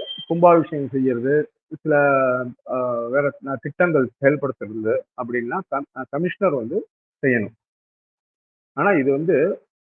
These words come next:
அந்த வருமானத்திலேயே இவங்க வந்து, ஆ, டார்கெட் ஃபிக்ஸ் பண்ணி கொடுக்குறாங்க. எனக்கு இந்த பகுதியிலேருந்து,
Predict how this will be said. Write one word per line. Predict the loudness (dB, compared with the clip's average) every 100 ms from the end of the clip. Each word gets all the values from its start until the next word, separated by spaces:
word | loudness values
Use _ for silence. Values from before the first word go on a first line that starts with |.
| _
அந்த | -6 -4 -2
வருமானத்திலேயே | -2 0 2 2 0 -2 0 2 2 0 -6 _ -4
இவங்க | -2 0 -2
வந்து, | -4 -2 -4 -6 _ _ _ -10
ஆ, | -8 -6 -8 0
டார்கெட் | 4 6 6 4
ஃபிக்ஸ் | 2 -8 -6
பண்ணி | -6
கொடுக்குறாங்க. | -4 -4 -4 -6 -10 _ _ _ _ _ _ _
எனக்கு | -6 -4 -2 0 0
இந்த | 0 -2
பகுதியிலேருந்து, | 0 2 2 2 0 -2 -4